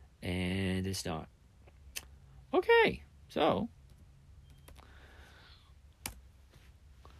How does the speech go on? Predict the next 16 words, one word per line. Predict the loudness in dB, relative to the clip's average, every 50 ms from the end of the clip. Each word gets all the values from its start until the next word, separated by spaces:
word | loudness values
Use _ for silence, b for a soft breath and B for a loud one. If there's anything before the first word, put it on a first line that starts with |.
| b b b b -20 -20 -20 -20 -20 -20 -6 0
believe | 2 2 4 6 6 6 6 6
it | 6 6
or |
not, | 6 6 6 6 4 4 6
ladies | 8 8 8 8 6
and | 4 2
gentlemen, | 4 4 2 2 2 2 2 6
that | 8 8 8 6
is | 6
basically | 4 4 4 6 4 2 2 2 4 4 4
it. | 4 2 0 -4 -4
It's | -4 -4 -2 -2
nine | 0 2 4 6 6 6 6 4 2
fifty-seven, | 4 4 4 4 4 4 2 2 4 8 10 10 10 10 8 6
which | 6 6 6 4 4 4
is | 6 6 6 6 4 2 -2